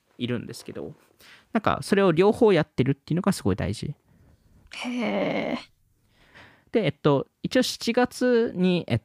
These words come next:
Speaker 1: と、あの、打ち上げ、えー、スペースXの打ち上げに、はい、参加して、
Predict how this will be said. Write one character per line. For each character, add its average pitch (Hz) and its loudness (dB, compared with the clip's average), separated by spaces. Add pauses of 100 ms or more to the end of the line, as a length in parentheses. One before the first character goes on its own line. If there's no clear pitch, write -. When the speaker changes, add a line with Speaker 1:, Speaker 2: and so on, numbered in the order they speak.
Speaker 1:
と、 104 0 (520)
あ 127 -4
の、 82 -8
打 135 0
ち - 2
上 120 4
げ、 120 -2 (300)
え 107 -4
ー、 - -2
ス - -8
ペ 147 2
ー 139 2
ス - -4
X - -8
の 120 0
打 117 0
ち - -4
上 107 2
げ 107 0
に、 110 0
は - -6
い、 107 -4 (360)
参 107 -2
加 107 -4
し - -8
て、 160 0